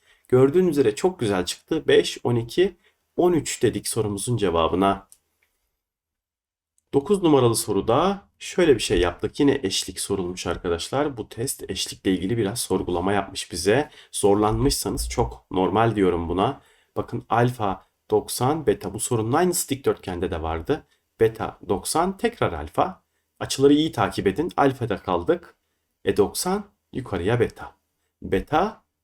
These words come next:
aşağıya doksan, tekrardan alfa. Sana göstermek istediğim bir şey var.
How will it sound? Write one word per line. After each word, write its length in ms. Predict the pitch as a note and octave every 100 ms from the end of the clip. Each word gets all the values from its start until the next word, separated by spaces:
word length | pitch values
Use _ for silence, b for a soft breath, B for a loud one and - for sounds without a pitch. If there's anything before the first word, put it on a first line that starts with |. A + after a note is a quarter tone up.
| _ -
aşağıya 460 | A#2 - B2+ F#3+
doksan, 580 | G3+ G3+ - A3+ C4+ - _ _
tekrardan 480 | - - G#2+ F2+ F2
alfa. 400 | D#2 E2+ E2 - _ b b b
Sana 240 | - C3+
göstermek 440 | D3+ C#3+ C#3+ C3 B2+
istediğim 420 | - A#2 G#2 F#2+
bir 60 |
şey 320 | F2+ - F2 D#2+
var. 480 | E2+ G#2+ D3+ D#3+